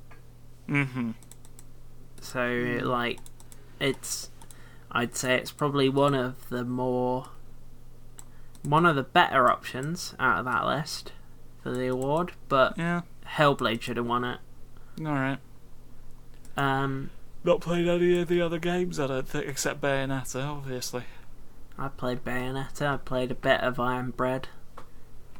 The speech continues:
Speaker 1: Never
Speaker 2: Played
Speaker 1: been a bit
Speaker 2: Hellblade.
Speaker 1: of bread in my whole bloody life, have I?
Speaker 2: <laughs> I've not played Rise of the Tomb Raider, but I've, like,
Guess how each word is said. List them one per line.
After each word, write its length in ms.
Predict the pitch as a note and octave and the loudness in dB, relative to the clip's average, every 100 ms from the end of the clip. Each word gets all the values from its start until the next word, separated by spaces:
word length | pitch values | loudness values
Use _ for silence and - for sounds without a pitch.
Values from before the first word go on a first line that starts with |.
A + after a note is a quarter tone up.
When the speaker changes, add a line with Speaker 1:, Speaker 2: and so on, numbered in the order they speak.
| - - - - - - | -10 -12 -12 -12 -10 -2
Speaker 1:
Never 200 | C#3+ C#3 | 2 2
Speaker 2:
Played 240 | B2+ C3 C3+ | 4 6 6
Speaker 1:
been 80 | - | 4
a 160 | C3 C#3 | 2 4
bit 40 | |
Speaker 2:
Hellblade. 260 | C3+ C#3 C3+ | 4 4 4
Speaker 1:
of 160 | C#3 | 4
bread 300 | - C#3 C#3 | 6 6 6
in 160 | C#3 C#3 | 2 2
my 160 | C#3+ C3+ | 2 2
whole 540 | D3 E3+ E3 D#3+ D#3+ - | 0 0 2 0 -2 -2
bloody 340 | D#3+ D#3+ D#3 | -2 0 0
life, 420 | D#3 E3+ F3+ C#3 - | 0 2 2 0 -2
have 200 | E3+ D#3 | -2 0
I? 160 | C#3 B2+ - - - - - - | 0 0 -6 -8 -10 -10 -10 2
Speaker 2:
<laughs> 140 | - - - - - - - - - - - - - - - - F#3 - | 4 6 12 12 12 12 10 8 2 -2 -2 -6 -4 -2 0 0 2 8
I've 200 | E3 G3+ | 8 10
not 240 | G#3 - | 6 6
played 320 | - F3 E3+ | 8 10 10
Rise 240 | C#3+ C3 F#3 | 10 10 10
of 120 | B2+ | 6
the 60 | - | 4
Tomb 220 | D3+ C3+ | 4 8
Raider, 280 | B2+ C3 C3 | 8 6 4
but 260 | C#3 C3 | 4 4
I've, 180 | C3 B2+ | 4 4
like, 220 | C#3 - | 4 4